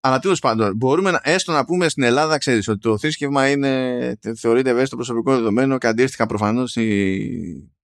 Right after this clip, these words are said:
ε, ο σεξουαλικός προσανατολισμός και τα συναφή. Η εθνικότητα, <laughs> πάλι, δηλαδή είναι, πώς θα,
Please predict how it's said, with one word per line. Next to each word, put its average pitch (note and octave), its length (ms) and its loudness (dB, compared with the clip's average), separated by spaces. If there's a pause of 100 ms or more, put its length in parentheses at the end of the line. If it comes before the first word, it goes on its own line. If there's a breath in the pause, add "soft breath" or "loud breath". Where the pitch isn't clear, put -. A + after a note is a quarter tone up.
(100)
ε, G2+ 520 2 (1000)
ο A2+ 80 -8
σεξουαλικός G#2+ 460 2
προσανατολισμός G#2 840 0
και G2+ 380 0
τα G2 100 -4
συναφή. - 400 -6 (560)
Η E3+ 120 0
εθνικότητα, E3+ 680 0 (200)
<laughs> A3+ 240 -2
πάλι, G3+ 220 0
δηλαδή G3+ 260 -6
είναι, A3 240 -2 (2250)
πώς D4 160 -4
θα, B2+ 1040 2